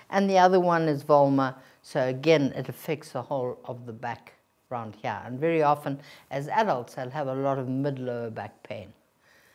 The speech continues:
For more information about this profound work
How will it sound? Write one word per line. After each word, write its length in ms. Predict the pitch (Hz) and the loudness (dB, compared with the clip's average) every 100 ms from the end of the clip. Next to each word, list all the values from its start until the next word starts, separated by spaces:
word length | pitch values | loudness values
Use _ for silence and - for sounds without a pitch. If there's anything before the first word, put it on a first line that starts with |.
| _ _ _ _ _ _ _ _ - - - _ | _ _ _ _ _ _ _ _ -20 -20 -20 _
For 360 | - 233 233 240 | 8 12 12 12
more 320 | 220 269 262 | 12 12 10
information 880 | 208 - 175 165 160 160 117 104 95 - _ _ - | 6 2 0 2 0 -2 -4 -4 -6 -12 _ _ -8
about 340 | 123 143 143 | 4 6 6
this 140 | 139 135 | 0 -8
profound 520 | - 131 151 135 127 | -6 2 4 4 4
work 400 | 117 101 95 - | 0 -2 -6 -16